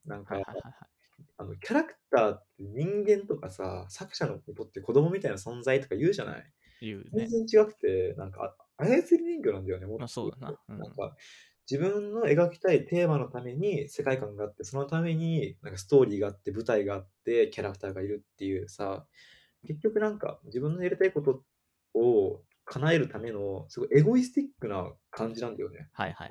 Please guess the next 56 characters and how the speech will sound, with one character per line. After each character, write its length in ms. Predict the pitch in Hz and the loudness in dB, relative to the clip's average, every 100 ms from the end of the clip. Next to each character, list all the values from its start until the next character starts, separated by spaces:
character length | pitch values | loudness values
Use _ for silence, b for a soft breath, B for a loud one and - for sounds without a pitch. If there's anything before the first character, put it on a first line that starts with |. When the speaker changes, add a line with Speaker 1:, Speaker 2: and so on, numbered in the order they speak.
| - | -14
Speaker 2:
は 80 | |
い 20 | - | -16
は 140 | - | -20
い。 40 | _ - | _ -12
ま 80 | |
あ、 20 | - | -8
Speaker 1:
そ 220 | - 202 | 2 2
う 40 | |
い 40 | 254 | 2
う、 20 | |
Speaker 2:
装 80 | - | -2
置 20 | |
だ 80 | - | -12
よ 60 | |
ね。 200 | 120 147 - | -10 -12 -6
Speaker 1:
そ 120 | - 123 | 4 4
う 60 | |
そ 160 | - 107 | 4 0
う、 40 | |
そ 160 | 104 147 | 2 2
う 40 | |
で 60 | 110 | 2
す。 120 | - | -2
な 60 | 127 | -10
ん 80 | 117 | -6
か、 320 | 98 95 98 B B B B B | -4 -4 -8 B B B B B
だ 100 | - | -6
か 80 | 170 | 2
ら 80 | 117 | 4
俺 180 | 101 160 240 | 4 6 4
映 80 | 269 | 2
画 100 | 254 | -2
の 300 | 254 247 117 | -2 -2 -2
そ 80 | 95 | -6
の 60 | |
考 240 | 95 - 170 | -8 -6 -4
察 140 | 190 | -2
と 80 | - | 0
か 120 | 117 | -2
す 100 | - | -2
る 60 | 117 | -4
と 80 | |
き 100 | 127 | -4
に、 400 | 98 104 107 101 101 | -8 -8 -6 -8 -10
な 80 | 107 | -10
ん 60 | 101 | 0
か、 40 | |
え、 200 | 110 123 | 2 2
な 160 | - 110 | -2 -10
ん 80 | |
つ 160 | 107 107 | -12 -12
う 20 | |
の、 140 | 101 - | -14 -14
な 80 | |
ん 20 | |
か 100 | - | -18